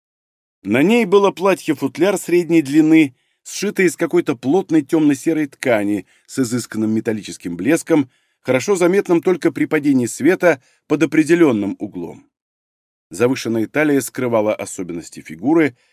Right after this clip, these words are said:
делая силуэт более женственным. На шее не было никаких украшений, кроме тонкой серебряной цепочки. Женщина подчеркнула матовыми румянами скулы и воспользовалась темно-бордовой помадой,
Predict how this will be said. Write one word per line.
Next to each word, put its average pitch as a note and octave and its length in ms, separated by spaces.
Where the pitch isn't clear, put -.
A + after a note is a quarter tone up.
делая F3+ 300
силуэт C#3+ 380
более C3 420
женственным. E2+ 800
На A2+ 140
шее G#3 240
не G3 180
было F3+ 220
никаких E3 520
украшений, B2+ 840
кроме B2 260
тонкой D#3 420
серебряной A2 580
цепочки. - 720
Женщина E3+ 480
подчеркнула E3 640
матовыми C3 540
румянами A2 460
скулы F#3 560
и C3+ 80
воспользовалась F3 760
темно-бордовой D#3 800
помадой, G#2+ 680